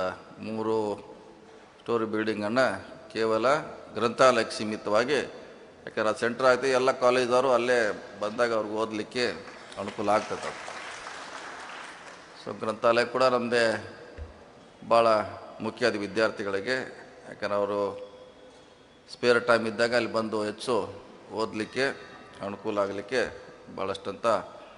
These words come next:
ಅದನ್ನು ಮಾಡ್ತಾ, ಇನ್ನೂ ಭಾಳಷ್ಟು ಕನಸುಗಳಿದೆ. ಅದಕ್ಕೆ ಜನರ ಸಹಕಾರ ಭಾಳ ಮುಖ್ಯ. ಅವ್ರು ಎಷ್ಟು ಜನ ಸಹಕಾರ ಮಾಡ್ತಾರೋ ಅಷ್ಟು ನಾವು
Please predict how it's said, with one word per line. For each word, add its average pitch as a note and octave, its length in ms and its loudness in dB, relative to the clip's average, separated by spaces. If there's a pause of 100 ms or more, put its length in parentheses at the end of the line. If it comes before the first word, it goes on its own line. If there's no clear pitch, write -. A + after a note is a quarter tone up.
(360)
ಅದನ್ನು A2 240 -8
ಮಾಡ್ತಾ, A2+ 280 0
ಇನ್ನೂ B2+ 180 0
ಭಾಳಷ್ಟು B2 480 4 (540)
ಕನಸುಗಳಿದೆ. A#2 680 2
ಅದಕ್ಕೆ A#2 440 2 (1040)
ಜನರ A2+ 240 2
ಸಹಕಾರ A#2 420 4 (960)
ಭಾಳ A2 160 4
ಮುಖ್ಯ. G#2 320 -4 (360)
ಅವ್ರು F2 160 -6
ಎಷ್ಟು G#2 200 -8
ಜನ A#2 180 2
ಸಹಕಾರ A2+ 400 2
ಮಾಡ್ತಾರೋ A2+ 400 2
ಅಷ್ಟು - 180 -10
ನಾವು G#2+ 240 4